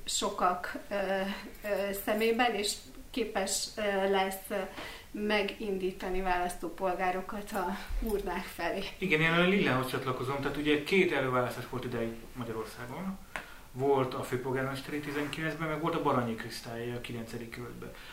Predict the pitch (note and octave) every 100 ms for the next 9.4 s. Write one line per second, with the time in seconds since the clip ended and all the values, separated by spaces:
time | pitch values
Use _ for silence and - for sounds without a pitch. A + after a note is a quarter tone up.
0 | - - - F#3 F#3+ E3+ D3+ D3 D3 D3+
1 | C#3+ C3+ D#3 D3+ - C3+ C3+ D#3 F3 F3
2 | D3 D3+ D3+ D3+ D3+ - - - - -
3 | - - - - A#2+ B2 A#2 A2+ A#2 A2+
4 | B2 A#2+ A2 C#3+ D3 F3+ F3 - - D3+
5 | F3+ F#3+ D3 C#3 E3 F3 G3 G#3+ G#3 -
6 | C#3 - - - E3+ D#3+ - B2+ C#3+ D#3
7 | D3 B2 D#3 E3 D3 - - - - -
8 | - - C#3 - - - - - C#3+ B2+
9 | - D3 C3 -